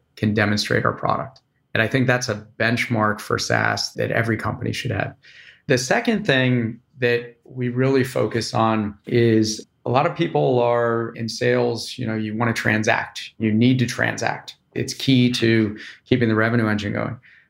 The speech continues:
But we really focus on partnering with enterprises is the term we, we use internally. And there's three key things that, that go to that. We think of a benchmark to any meeting that we have.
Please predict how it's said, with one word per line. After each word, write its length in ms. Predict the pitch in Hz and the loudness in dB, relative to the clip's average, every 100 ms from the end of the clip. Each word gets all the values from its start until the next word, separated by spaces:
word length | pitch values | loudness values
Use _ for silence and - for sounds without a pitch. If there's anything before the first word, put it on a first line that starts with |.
| - | -4
But 200 | 127 127 | 0 0
we 120 | 143 | 0
really 380 | 135 139 175 175 | 2 2 2 0
focus 520 | - 147 139 135 - | 2 0 2 -2 0
on 580 | 120 117 113 113 110 104 | 2 2 2 2 0 -2
partnering 640 | - 131 131 131 113 107 | 0 0 0 -2 -2 -2
with 160 | 110 - | -6 -4
enterprises 800 | 123 120 - 120 120 117 120 113 | -2 -2 -2 -4 -4 -4 -6 -4
is 240 | 120 107 | -4 -4
the 40 | - | -2
term 240 | - 110 | 2 4
we, 260 | 110 113 110 | 4 2 2
we 160 | 127 | 2
use 240 | 113 110 104 | 2 2 0
internally. 640 | 101 - 139 123 113 107 - - _ _ - | -4 2 2 4 2 -2 -10 -20 _ _ -2
And 220 | 123 123 | 2 4
there's 440 | 123 120 117 - | 2 2 -2 -8
three 180 | - 147 | -2 -2
key 200 | 143 143 | 2 0
things 420 | 131 127 123 113 | 2 2 2 0
that, 220 | 110 107 123 | -2 -4 -4
that 180 | 117 | -6
go 140 | 123 117 | 0 0
to 60 | 110 | 2
that. 320 | 110 110 - | 2 0 -4
We 100 | 127 | -8
think 180 | 113 117 | -2 0
of 100 | 110 | 2
a 100 | 110 | 0
benchmark 640 | 104 117 117 - 113 110 - | 0 -2 -2 -2 0 -2 -4
to 200 | - - | -10 -2
any 220 | 120 120 | 2 2
meeting 300 | 117 117 110 | 4 2 0
that 120 | 110 | -2
we 100 | 110 | -2
have. 320 | 104 107 104 | 0 2 0